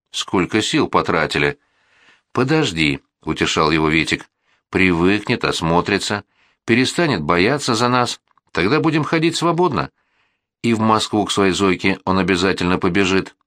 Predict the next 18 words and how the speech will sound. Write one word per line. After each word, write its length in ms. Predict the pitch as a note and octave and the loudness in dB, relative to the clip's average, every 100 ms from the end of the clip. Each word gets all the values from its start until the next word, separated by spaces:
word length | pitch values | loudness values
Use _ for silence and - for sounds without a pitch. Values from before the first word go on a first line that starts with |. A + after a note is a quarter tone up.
| _ - | _ -4
Не 200 | C3 F3+ | 0 0
выдержит». 580 | G#3 E3 D2 D#2 C#2+ _ _ _ _ - | 2 0 0 0 -4 _ _ _ _ -18
«К 100 | - | -6
черту!» — 640 | - A#2+ C3+ A#2+ F2 E2 | -2 2 2 2 0 0
кричал 400 | F2 D#2+ F2+ E2 | 0 0 0 0
Фуня. 420 | - F2+ D#2+ C#2+ - _ _ _ | 0 0 0 -4 -10 _ _ _
«Ты 140 | A#2+ | -4
как 160 | A#2 C3 | -2 -2
хочешь, 520 | - G3 F#3+ F3 - - | 0 0 0 -2 -4 -8
а 100 | - | -2
я 180 | D#3+ F3+ | 0 0
иду. 300 | C#3+ E2+ D2 _ _ _ _ | 0 0 -2 _ _ _ _
Я 200 | C#2 E2 | 0 2
не 100 | F2+ | 2
такой 300 | G2+ - A#2+ | 0 0 2
трус, 240 | D3+ C3+ | 2 0
как 180 | - F#2 | 0 -2
ты. 280 | - D2+ | 0 -2